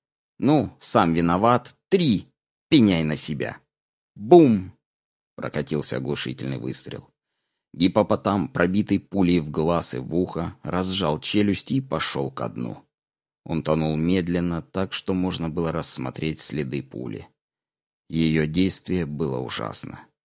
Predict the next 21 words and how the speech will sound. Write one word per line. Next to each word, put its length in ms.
Верх 440
черепа 500
был 240
снесён 640
напрочь, 520
одного 480
глаза 440
как 220
не 180
бывало, 600
мозги 580
превращены 720
в 180
кашу, 480
к 160
клочкам 600
оторванной 500
кожи 420
прилипли 560
обожжённые 920
частички 840